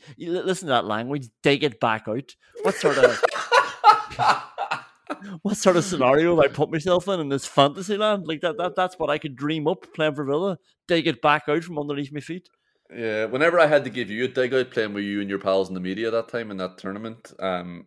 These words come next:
Speaker 2: and we ended up playing against the, the P F A I team, and I think the youngest player playing for them was thirty-six. We were, we were younger than that at the time,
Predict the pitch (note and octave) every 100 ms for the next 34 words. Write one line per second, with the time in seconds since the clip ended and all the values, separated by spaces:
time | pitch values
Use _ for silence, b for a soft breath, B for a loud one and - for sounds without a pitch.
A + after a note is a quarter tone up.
0 | _ G2+ G2 F#2 F#2 F#2 F#2 - F#2 F#2
1 | F2+ F2+ F#2 F#2 F2 - - - F#2 F2+
2 | F#2 F2 F2 F2+ A2 G#2+ G2+ G#2 D#3+ C#3
3 | G2 F2 F#2+ F2+ F2 E2 G2+ G#2+ F#2+ F#2
4 | D#2+ F2+ F#2+ - E2 D#2+ E2 - F#2 -
5 | F#2+ F2+ E2 E2 E2+ F#2+ F2+ D#2+ F2 G#2+
6 | A2+ A2+ A2 F#2 F2+ G#2+